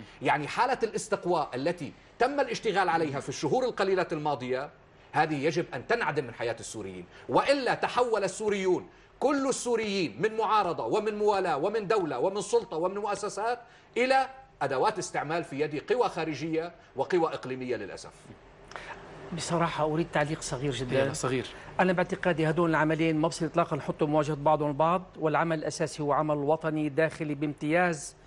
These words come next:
Speaker 2: قبل مؤتمر جنيف، لأن العنف لن يتوقف والجهد الداخلي كان مطلوب منذ زمن طويل تمامًا.
Speaker 3: مم.
Speaker 2: وضعهم تجاه بعضهم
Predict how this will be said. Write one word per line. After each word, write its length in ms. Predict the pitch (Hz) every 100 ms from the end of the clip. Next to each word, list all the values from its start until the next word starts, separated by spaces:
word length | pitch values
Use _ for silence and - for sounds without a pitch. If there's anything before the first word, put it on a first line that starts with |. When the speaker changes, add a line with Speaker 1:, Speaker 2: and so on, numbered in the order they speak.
| - - -
Speaker 2:
قبل 420 | - 202 214 214 208
مؤتمر 500 | 180 - 196 196 196
جنيف، 540 | 165 170 151 131 - - - - - - -
لأن 180 | 190 190
العنف 340 | 190 226 202
لن 140 | 220 226
يتوقف 760 | 220 226 247 - 269 262 - - - - - -
والجهد 380 | 175 175 226 214
الداخلي 500 | 156 175 208 202 202
كان 200 | 196 185
مطلوب 400 | 175 190 190 160
منذ 280 | 175 170
زمن 260 | 151 160 156
طويل 300 | 147 147 151
تمامًا. 400 | - 139 127 104
Speaker 3:
مم. 200 | 117 117
Speaker 2:
وضعهم 260 | 185 170 156
تجاه 260 | 156 180
بعضهم 420 | 170 190 196 214